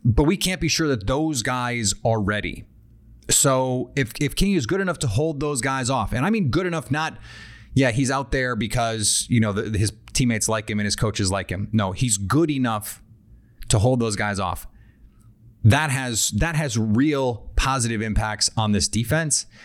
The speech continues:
And it's something that, that, you know, if he's, he doesn't have to be, you know, prime Deion Sanders. He just has to be fine.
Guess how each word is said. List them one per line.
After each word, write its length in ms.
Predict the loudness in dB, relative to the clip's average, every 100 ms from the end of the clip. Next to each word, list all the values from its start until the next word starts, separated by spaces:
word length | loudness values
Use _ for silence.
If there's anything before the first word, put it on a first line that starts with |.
| -20 -20 -10 -4
And 240 | -2 0
it's 100 | 0
something 360 | 0 0 -2 -2
that, 280 | -4 -8 0
that, 600 | 2 2 -2 -4 -6 -2
you 120 | 0
know, 160 | 0 0
if 140 | 0 0
he's, 340 | 0 0 -4 -6
he 60 | -2
doesn't 200 | 0 0
have 120 | 2
to 60 | 2
be, 520 | 2 0 -2 -2 -4 -10 -2
you 120 | 0
know, 80 | 2
prime 360 | 0 -2 0
Deion 260 | -2 -2 0
Sanders. 460 | 2 2 2 0 2
He 120 | 2
just 120 | 2
has 120 | 0
to 60 | 0
be 80 | 0
fine. 560 | 0 0 0 -4 -8